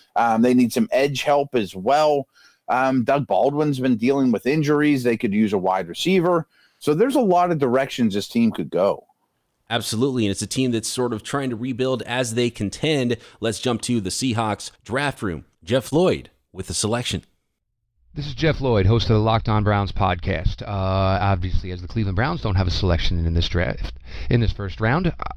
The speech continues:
Speaker 3: I'll take over for the Seattle Seahawks, who need a little assistance here. So with pick twenty-one in the Locked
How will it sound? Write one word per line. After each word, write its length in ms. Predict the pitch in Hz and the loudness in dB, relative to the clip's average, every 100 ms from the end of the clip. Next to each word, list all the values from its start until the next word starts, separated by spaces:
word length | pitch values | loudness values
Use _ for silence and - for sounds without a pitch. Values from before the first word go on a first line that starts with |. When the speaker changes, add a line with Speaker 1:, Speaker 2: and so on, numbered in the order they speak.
| - | -4
Speaker 3:
I'll 100 | 180 | -2
take 220 | - 185 | 0 2
over 160 | 175 160 | 2 2
for 120 | 131 | 2
the 60 | |
Seattle 320 | 120 - 117 110 | 2 2 2 0
Seahawks, 380 | 113 104 101 | 2 4 2
who 80 | - | 2
need 140 | 98 95 | 4 4
a 40 | |
little 160 | 92 90 | 4 2
assistance 520 | - 95 - 87 - | 2 2 2 0 0
here. 240 | 82 71 - - - - | 0 -2 -6 -10 -10 -8
So 160 | - 147 | 0 2
with 180 | 120 - | 4 4
pick 280 | 151 - - | 2 2 -8
twenty-one 640 | - - 165 151 131 104 80 | -6 0 2 4 2 0 -2
in 260 | - 104 | -2 0
the 160 | 95 95 | 2 4
Locked 440 | 95 117 98 - | 4 4 2 0